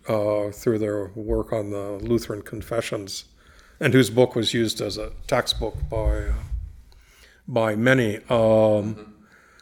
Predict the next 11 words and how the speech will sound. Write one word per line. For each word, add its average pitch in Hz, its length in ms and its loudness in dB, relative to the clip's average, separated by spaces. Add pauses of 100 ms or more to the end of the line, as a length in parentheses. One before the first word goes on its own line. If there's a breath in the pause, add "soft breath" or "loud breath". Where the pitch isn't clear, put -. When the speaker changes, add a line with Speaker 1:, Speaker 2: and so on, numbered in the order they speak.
(440 soft breath)
Speaker 1:
but, 143 280 8
uh, 156 220 6
from, 151 440 6
you 147 140 4
could 143 140 -6
say, 156 200 6
from 151 280 4
the 143 80 4
perspective 143 800 4 (100)
of, 113 560 4
um, 101 520 -2